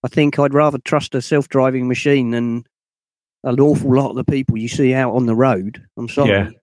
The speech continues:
Speaker 1: but,
Speaker 2: That's,
Speaker 1: you know.
Speaker 2: that's the question I always fire back as well when people say they wouldn't trust it. I'd say, "And you trust other people?" <laughs>
Speaker 1: Yeah. And, and let's face it, even, even, even if you don't say, you know, "All right, because people are stupid or dangerous or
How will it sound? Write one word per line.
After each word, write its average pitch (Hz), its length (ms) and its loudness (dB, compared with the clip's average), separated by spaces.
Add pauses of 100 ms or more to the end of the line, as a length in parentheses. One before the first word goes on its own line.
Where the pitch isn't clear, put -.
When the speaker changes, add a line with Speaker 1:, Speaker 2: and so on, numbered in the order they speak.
(100)
Speaker 1:
but, 127 160 -4
Speaker 2:
That's, 160 140 -4
Speaker 1:
you 143 60 -14
know. 131 40 -12
Speaker 2:
that's 170 160 2
the - 100 -2
question 147 320 0
I 131 140 4
always 123 300 2
fire 101 240 0
back - 200 -4
as 104 80 -4
well 113 140 2
when 98 160 2
people 101 300 0
say 92 240 0
they 95 100 0
wouldn't 98 280 -2
trust - 300 -4
it. 90 220 -6
I'd 87 140 -6
say, 101 260 -2
"And 117 160 0
you 120 80 4
trust - 300 -2
other 160 160 0
people?" 269 420 2 (480)
<laughs> - 160 -2
Speaker 1:
Yeah. 196 140 -2 (800)
And, 180 280 -2
and 156 260 -4
let's 190 220 0
face 175 280 0
it, 117 300 -4
even, 170 380 0
even, 185 500 0 (1400)
even 202 260 2
if - 140 0
you 185 100 0
don't 180 300 0
say, 151 260 2
you 143 260 -2
know, 120 540 -2 (220)
"All 139 100 2
right, 123 220 2
because 127 300 0
people 113 300 -2
are 107 40 -8
stupid 110 580 -4
or 107 140 0
dangerous 110 600 -2
or 104 240 0